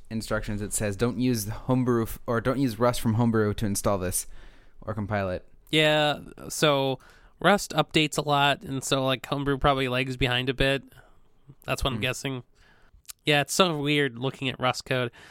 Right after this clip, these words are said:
Speaker 2: Um, and then the, uh, like, so the, the other one on Windows that I, I have used, but don't recommend that anybody actually use unless they have,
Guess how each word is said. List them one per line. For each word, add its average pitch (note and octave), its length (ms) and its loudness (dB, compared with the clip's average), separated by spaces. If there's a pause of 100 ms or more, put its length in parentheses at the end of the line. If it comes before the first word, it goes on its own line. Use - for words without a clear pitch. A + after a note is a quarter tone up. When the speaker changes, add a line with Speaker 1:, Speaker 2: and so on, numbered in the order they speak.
(400)
Speaker 2:
Um, C#3 320 4
and E3 120 2
then D#3+ 100 2
the, D3 240 2
uh, B2+ 280 2 (320)
like, - 220 -6 (240)
so - 160 -4
the, D3+ 240 0
the E3 140 2
other G3 180 4
one G3+ 140 0
on D#3 140 0
Windows D3+ 340 2
that C#3+ 140 2
I, B2 300 0 (280)
I C#3+ 140 4
have D3 440 2
used, E3 680 -2 (560)
but C#3 360 0
don't D#3+ 400 2
recommend D3 680 0
that C#3 180 2
anybody C#3 460 0
actually C3+ 500 0
use F#3+ 420 -2
unless C3+ 300 -2
they C#3 120 0
have, C3 460 0